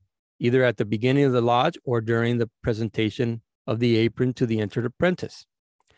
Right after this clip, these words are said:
Whereas a reminder of proper attitude and conduct when in a tiled lodge is important in order to preserve Masonic harmony. Whereas by adding this additional charge before opening the lodge,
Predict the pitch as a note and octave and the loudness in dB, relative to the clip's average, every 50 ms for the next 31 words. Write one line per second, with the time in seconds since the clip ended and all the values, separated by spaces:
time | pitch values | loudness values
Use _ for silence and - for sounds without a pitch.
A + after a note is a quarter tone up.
0 | _ _ - _ _ _ _ - A#2 C3 C#3+ C#3+ D3+ E3+ F3 D3 A2+ G#2+ A#2+ A2+ | _ _ -20 _ _ _ _ 0 2 4 6 6 6 6 6 4 4 2 0 0
1 | A2+ A2 A2+ B2 C#3+ D#3+ E3 E3 D#3 A#2+ - - C3 C3 B2 - A#2+ A2 G#2+ A#2 | 0 0 2 2 2 2 2 2 0 0 0 0 0 0 0 0 -2 0 0 0
2 | B2 C3 A#2+ - - C3+ A#2+ A2 G2+ - - A#2+ A#2 A#2 A#2 A#2+ B2+ C3+ C#3 _ | 0 -2 -4 -2 -2 -2 -2 -2 -4 -4 -2 -2 0 0 2 0 0 0 -2 _
3 | _ _ - C3+ A#2+ A#2 B2+ C#3 C#3+ - - B2 B2 B2 A2+ - - - A#2 A#2+ | _ _ -10 -6 -2 0 0 0 -2 -2 -4 -4 -2 -2 -4 -4 -4 -2 0 2
4 | B2 A#2+ G#2+ F#2 F#2+ G#2+ A2+ A#2+ A2+ A2 G#2 G#2 G#2+ G2 - - A#2+ A#2 A2 A#2+ | 2 0 0 0 0 0 0 0 -2 -4 -6 -8 -8 -8 -6 -4 -2 -2 -2 -4
5 | A#2+ - - B2 A#2+ A2+ A#2 A#2+ A2+ - C3 A2+ - B2+ B2+ A#2 A2+ A#2+ C#3 D#3 | -6 -6 -6 -6 -4 -2 -2 -2 -4 -6 -8 -8 -4 -4 -4 -4 0 2 4 4
6 | E3 E3 C#3 A2+ A2+ G#2 G2 - A2 G2+ G2 F#2+ - - G2+ F#2+ F#2+ G2 G#2 B2 | 4 4 2 0 -2 -4 -4 -4 -6 -8 -8 -8 -10 -8 -8 -8 -6 -6 -6 -6
7 | D#3 D#3 _ _ _ _ _ _ _ _ _ _ _ _ _ _ _ - B2 A2+ | -6 -8 _ _ _ _ _ _ _ _ _ _ _ _ _ _ _ -4 0 2
8 | B2 B2+ B2 A#2 A#2+ C#3+ D#3 - - - A2+ G#2 G#2 A2 A2 A#2 A#2 A#2 A2+ A2 | 2 4 4 2 2 0 -2 -4 -6 -4 -4 -2 0 0 0 0 0 0 0 0
9 | A#2+ - - B2 A2 A#2 A#2 - - A#2+ A2+ G2+ - - A#2 A2+ A2+ A#2 A2+ A2 | -2 -2 -4 -4 -2 -2 -2 0 -2 -2 -2 -2 -2 0 0 2 2 0 0 -4
10 | G#2+ F#2+ - A#2 G#2+ G#2+ A2+ G#2+ - A#2 A2+ A2+ A2+ G#2+ G#2 G2 G2 G2 G#2 A2+ | -6 -4 -2 0 0 0 0 0 0 0 0 0 0 0 0 0 0 0 0 0
11 | C#3 - | 0 -2